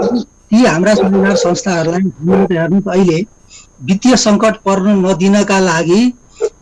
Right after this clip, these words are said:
हामीले के गरेका छौँ भने हेर्नुहोस्, त्यो सय रुपियाँमा चालिस रुपियाँ मात्रै हाम्रो छ,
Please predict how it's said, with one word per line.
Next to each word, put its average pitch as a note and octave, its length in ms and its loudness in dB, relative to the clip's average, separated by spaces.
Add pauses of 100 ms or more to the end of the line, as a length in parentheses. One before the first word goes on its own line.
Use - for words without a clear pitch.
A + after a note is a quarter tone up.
(100)
हामीले A3+ 580 2 (840)
के A#3 120 2
गरेका A#3 260 4
छौँ A#3 200 0
भने F#3+ 180 0
हेर्नुहोस्, F#3 440 -4 (340)
त्यो A3+ 300 2
सय A3 380 0
रुपियाँमा A#3 520 2
चालिस A3+ 500 0
रुपियाँ A3+ 260 0
मात्रै A#3 320 2
हाम्रो E3 280 0
छ, D3+ 120 -10